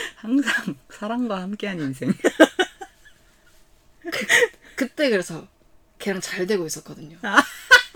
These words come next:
Speaker 1: <laughs>
Speaker 2: 그럼 지금 생각해보니까 그 남부반장 친구는 제가 그런 권력을 가지고 있었기 때문에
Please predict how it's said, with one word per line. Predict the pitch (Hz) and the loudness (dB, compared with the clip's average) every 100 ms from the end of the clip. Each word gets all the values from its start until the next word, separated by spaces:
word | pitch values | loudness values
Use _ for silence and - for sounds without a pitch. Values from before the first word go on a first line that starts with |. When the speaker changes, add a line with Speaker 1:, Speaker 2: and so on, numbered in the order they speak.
| 453 | -4
Speaker 1:
<laughs> | - 466 - - - - - | -4 -16 -16 -20 -20 -20 -12
Speaker 2:
그럼 | - 226 | -2 -2
지금 | 202 202 254 | 0 0 0
생각해보니까 | 269 247 202 165 165 202 | 2 0 0 -4 -4 -4
그 | 202 | -2
남부반장 | 175 170 190 220 214 202 196 190 | -2 -2 0 0 0 0 -4 -6
친구는 | - 247 190 214 196 165 - _ _ - | -6 -4 -4 -4 -4 -6 -14 _ _ -6
제가 | 208 214 | -2 0
그런 | 208 208 | 0 -2
권력을 | 202 190 185 302 262 | -2 0 4 6 4
가지고 | - 170 202 240 | 2 -6 -4 -4
있었기 | - 202 - | -4 -10 -12
때문에 | - 165 156 156 160 160 160 | -8 -8 -8 -8 -8 -10 -12